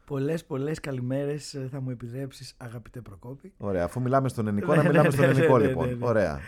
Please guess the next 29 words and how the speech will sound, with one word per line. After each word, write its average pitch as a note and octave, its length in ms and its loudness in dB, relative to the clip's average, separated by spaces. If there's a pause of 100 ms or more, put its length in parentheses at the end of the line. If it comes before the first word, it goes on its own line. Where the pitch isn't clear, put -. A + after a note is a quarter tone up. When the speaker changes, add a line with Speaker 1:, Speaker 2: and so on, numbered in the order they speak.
Speaker 2:
εντάξει. F2+ 380 -4
Speaker 1:
Ε, B2+ 360 -4
πολλές, C3+ 360 -4
πολλές C3 280 -6
καλημέρες, C#3 840 -10
έτσι, B2 1040 -10 (460)
όμορφες, D3 680 -8
είναι C3+ 140 -6
και C3+ 120 -4
λίγο C3 200 -4
πιο C3 180 -8
δροσερές, A#2+ 520 -10
ευτυχώς, C3 540 -16
από A2+ 220 -18
χτες A2+ 300 -16
προχτές. D3+ 680 -18 (720)
Ε, C3+ 440 -12
δεν D3+ 180 -4
έκανα F3 260 -6
κανένα D3 380 -6
κόπο, D3+ 580 -12 (420)
ήρθα C#3 300 -10
με D#3 120 -10
πολύ D3+ 240 -12
μεγάλη C3 380 -6
χαρά, A#2+ 460 -12 (640)
<coughs> - 420 4 (600)
και F3 160 -6
γιατί C#3+ 540 -2